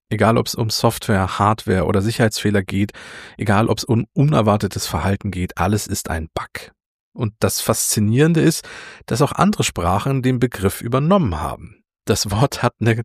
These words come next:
ziemlich eigene Mischung aus technischer Präzision und leicht ironischem Tonfall. Da kommt ehrlicherweise das deutsche Softwarefehler oder Programmfehler einfach nicht heran. Was mir dabei besonders gut gefällt,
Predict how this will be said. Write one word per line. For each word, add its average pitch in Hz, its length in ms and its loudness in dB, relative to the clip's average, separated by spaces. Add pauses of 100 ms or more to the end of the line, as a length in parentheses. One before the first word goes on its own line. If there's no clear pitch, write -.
ziemlich - 340 -2
eigene 123 260 2
Mischung 120 320 0
aus - 100 -2
technischer 117 360 0
Präzision 110 680 2 (300)
und 117 140 -2
leicht 107 260 2
ironischem 110 400 -2
Tonfall. 143 540 4 (480)
Da 110 100 -10
kommt - 300 -10
ehrlicherweise 104 520 2
das - 200 0
deutsche 101 480 2
Softwarefehler 95 1400 0 (100)
oder 82 260 -2
Programmfehler 95 1200 0
einfach 92 360 -4
nicht - 180 -8
heran. - 360 -10 (1120)
Was 117 140 0
mir 143 60 2
dabei 123 200 2
besonders 107 400 2
gut - 140 -4
gefällt, 160 400 0